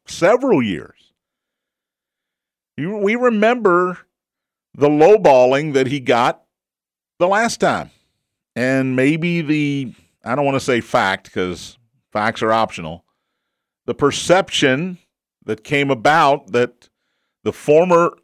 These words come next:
university president who would leave days later didn't want Jeff Brohm to be the head coach. Didn't want it, even though she was leaving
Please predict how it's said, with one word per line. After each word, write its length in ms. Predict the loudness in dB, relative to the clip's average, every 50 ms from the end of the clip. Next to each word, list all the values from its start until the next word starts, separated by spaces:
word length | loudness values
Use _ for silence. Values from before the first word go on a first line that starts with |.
| _ _
university 680 | -8 -6 -2 -2 0 2 2 2 2 0 -2 -2 -4 -4
president 720 | -4 -8 -2 2 2 2 2 2 0 -2 -2 -2 -4 _ _
who 140 | -4 -4 -4
would 260 | -2 -2 -2 -2 -2
leave 500 | -2 -2 -2 -2 -2 -4 -4 -4 -6 -2
days 400 | 0 0 2 2 0 0 -2 -4
later 540 | -2 0 0 0 0 0 -2 -2 -4 -8 _ _ _ _ _ _ _ _ _ _ _ _ _ _ _ _ _ _ _ _ _ _ _ _
didn't 240 | -2 0 0 2
want 240 | 0 0 0 0 0
Jeff 260 | 0 0 0 0 -2
Brohm 260 | -4 -4 -4 -2 -6 -8
to 80 | -8
be 120 | -8 -6 -6
the 80 | -6
head 180 | -6 -8 -10 _
coach. 400 | -12 -12 -12 -12 _ _ _ _ _ _ _ _ _ _ _ _ _
Didn't 180 | -8 -6 -2 0
want 220 | 2 2 2 2
it, 180 | 0 -4 _ _ _ _ _ _
even 240 | -6 -6 -4 -4 0
though 420 | 2 4 4 4 4 2 0 -2 _ _ _ _ _
she 260 | _ -10 -8 -6 -2
was 180 | -2 -2 0 0
leaving 560 | 0 0 0 0 -2 -2 -4 -6 -8 -12